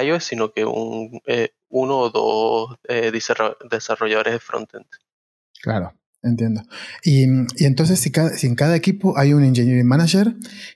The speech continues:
Speaker 2: ¿qué, cuál es el, la función de estos, de este rol, no? Porque al final, eh, todos conocemos más o menos, o bueno, muchos conocemos qué hace un engineering manager,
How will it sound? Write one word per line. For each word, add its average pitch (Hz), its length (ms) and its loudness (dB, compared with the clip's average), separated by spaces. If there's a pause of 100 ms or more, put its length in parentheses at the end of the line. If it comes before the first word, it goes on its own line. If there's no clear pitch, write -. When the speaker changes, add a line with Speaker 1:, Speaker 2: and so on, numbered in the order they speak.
(140)
Speaker 2:
¿qué, 135 200 0
cuál 147 180 2
es 135 120 0
el, 107 440 -2
la 135 140 -2
función 120 720 0
de 113 200 -2
estos, 104 760 -4
de 110 140 -8
este 110 380 -2
rol, 104 340 -2
no? 139 180 2
Porque 131 160 -2
al 110 60 -6
final, 127 460 2
eh, 123 240 2
todos 123 280 2
conocemos 120 480 2
más 117 120 -2
o 123 40 2
menos, 113 280 0
o 117 80 -6
bueno, 113 200 0
muchos 117 220 0
conocemos 117 480 0
qué 127 120 0
hace 113 120 -2
un 120 100 4
engineering 113 340 2
manager, 131 480 2